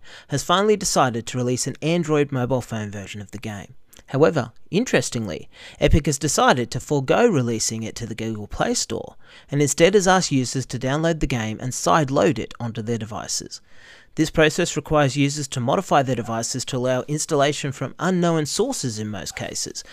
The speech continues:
potentially opening them up to dangerous malware. Epic claims that the decision is purely a financial one, and that they are not interested in paying Google the traditional thirty percent cut for in-app purchases made in the game.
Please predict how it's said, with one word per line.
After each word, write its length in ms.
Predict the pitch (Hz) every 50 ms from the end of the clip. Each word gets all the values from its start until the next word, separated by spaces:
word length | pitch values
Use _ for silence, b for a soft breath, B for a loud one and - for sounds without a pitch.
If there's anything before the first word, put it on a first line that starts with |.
| B B B B
potentially 560 | - - - 160 160 160 - 180 185 180 -
opening 420 | 131 135 139 143 156 151 151 151
them 120 | 151 131 110
up 200 | 104 - _ -
to 120 | - 123
dangerous 440 | 107 113 101 98 95 - 98 87 -
malware. 480 | - 113 113 117 117 104 104 85 62 - - b b b b b b b b b b b b b b
Epic 280 | - - - 254 -
claims 340 | - 170 151 131 139 135 -
that 120 | 151 -
the 100 | 143 139
decision 440 | 123 131 - - 160 165 165 190 185
is 120 | 185 170 -
purely 320 | - 165 160 151 160 156
a 60 | 156
financial 520 | - - 175 185 226 262 277 - - 131 113
one, 160 | 104 90 87 - - - - -
and 100 | 131 131
that 140 | 143 139
they 140 | 135 156 151
are 80 | 151 160
not 180 | 170 180 -
interested 540 | - 226 277 - - 127 117 - - 120 110
in 100 | 117 113
paying 300 | 107 - 131 120 123 123
Google 320 | 113 131 123 113 135 131 127
the 100 | 139 135
traditional 540 | - - 135 120 139 139 - - 135 123
thirty 320 | - - - 180 208 214 208
percent 420 | - - - - 196 175 143 -
cut 380 | - - - 254 170 - - -
for 180 | - - - - -
in-app 340 | 151 165 175 170 - -
purchases 580 | - - 131 - - - 117 113 - 127 - -
made 240 | 113 104 104 101 92
in 100 | 87 104
the 60 | 110
game. 380 | 110 131 131 117 104 - -